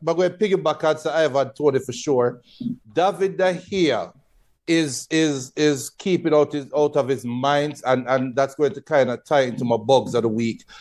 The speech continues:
because David De Gea made some spectacular saves today. We cannot, we can't, but I will beat up Chelsea too much. Newcastle. Um,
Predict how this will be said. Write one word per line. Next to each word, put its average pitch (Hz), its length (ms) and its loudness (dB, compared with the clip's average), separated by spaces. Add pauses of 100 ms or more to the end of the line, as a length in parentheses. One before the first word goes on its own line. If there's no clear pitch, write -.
(220)
because 131 520 -2
David 135 360 -2
De 143 120 2
Gea 139 300 0
made 127 240 -2
some 117 200 -2
spectacular - 840 0
saves 123 420 -2
today. 120 320 0 (460)
We 120 120 4
cannot, 185 520 0
we 160 140 -6
can't, 196 580 -2 (920)
but 175 140 -2
I 214 80 2
will 208 120 0
beat 208 240 -2
up 175 120 -2
Chelsea 170 340 0
too 147 140 -4
much. - 380 -2 (340)
Newcastle. 120 920 -2 (540)
Um, 143 520 -2